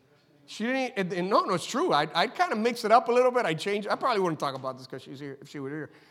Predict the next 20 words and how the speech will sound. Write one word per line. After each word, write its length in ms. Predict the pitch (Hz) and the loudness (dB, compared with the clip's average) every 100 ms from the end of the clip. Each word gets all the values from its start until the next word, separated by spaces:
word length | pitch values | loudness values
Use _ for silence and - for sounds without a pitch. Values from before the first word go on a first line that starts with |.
| - | -8
But 160 | - 180 | 0 0
the 100 | 180 | 2
truth 300 | - 269 - | 0 0 2
is, 320 | 311 269 - - - - - - - - - - - - - - - - - - - | 2 2 -2 -8 -14 -14 -14 -14 -12 -12 -14 -14 -16 -16 -18 -18 -18 -20 -20 -4 4
I 140 | 202 | 4
knew 220 | 214 320 | 6 4
she 200 | - 262 | 4 2
loved 420 | 220 240 320 311 | 6 10 10 8
me. 240 | 302 320 311 | 0 6 8
I 100 | 220 | 8
knew 200 | 247 294 | 6 2
she 220 | - 262 | 0 2
loved 260 | 220 160 135 | 2 2 4
God, 300 | 233 311 226 | 4 4 2
but 100 | 208 | 2
I 80 | |
would 100 | 247 | 2
wonder, 240 | 240 294 180 | 2 -2 -4
"Man, 300 | 151 202 220 | -6 -8 -8
that, 140 | 143 | -10